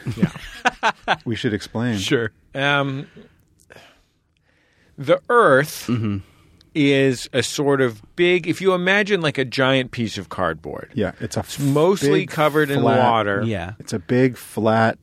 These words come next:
Speaker 2: piece of cardboard.
Speaker 1: There are mountains in various places, and at the edges, the water falls off. And along with that, a lot of, um, Spanish galleons.
Speaker 2: Bad
Speaker 3: Sure.
Speaker 2: people, some
Speaker 1: Uh,
Speaker 2: bad people
Speaker 3: Mm-hmm.
Speaker 2: fall off.
Speaker 3: Yeah, liars.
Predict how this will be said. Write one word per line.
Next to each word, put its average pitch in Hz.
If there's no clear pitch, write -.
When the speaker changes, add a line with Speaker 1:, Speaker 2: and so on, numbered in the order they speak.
Speaker 2:
piece -
of 123
cardboard. 92
Speaker 1:
There 143
are 143
mountains 156
in 151
various 143
places, 127
and 127
at 117
the 135
edges, 180
the 143
water 131
falls 127
off. 131
And 131
along 156
with 151
that, 131
a 127
lot 123
of, 117
um, 113
Spanish 127
galleons. 123
Speaker 2:
Bad 117
Speaker 3:
Sure. 92
Speaker 2:
people, 123
some 117
Speaker 1:
Uh, 107
Speaker 2:
bad 107
people 117
Speaker 3:
Mm-hmm. 127
Speaker 2:
fall 127
off. -
Speaker 3:
Yeah, 110
liars. 107